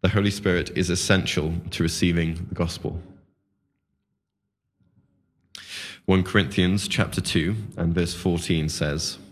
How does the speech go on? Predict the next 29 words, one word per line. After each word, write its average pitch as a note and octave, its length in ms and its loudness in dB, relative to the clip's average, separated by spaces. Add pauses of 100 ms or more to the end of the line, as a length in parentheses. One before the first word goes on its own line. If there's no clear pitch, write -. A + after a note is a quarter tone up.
(1080)
"But - 140 0
the F#2+ 60 4
natural G2+ 440 4
man F2 640 2
receiveth F2+ 520 2
not F#2 400 0
the F2+ 120 0
things D#2+ 680 0
of D#2+ 140 -2
the - 80 -8
Spirit - 540 -2
of - 180 -4
God, D2 320 -2 (1080)
for - 160 0
they F2 220 4
are E2 160 0
foolishness E2 840 0
unto E2+ 260 2
him, D#2 280 -2 (1040)
neither F#2+ 380 4
can F2+ 300 2
he F2 160 2
know E2+ 240 2
them, D#2+ 260 -4 (1300)
because F2 340 -2
they F#2 220 4
are E2+ 200 -2
spiritually E2 720 0
discerned." D2+ 600 -2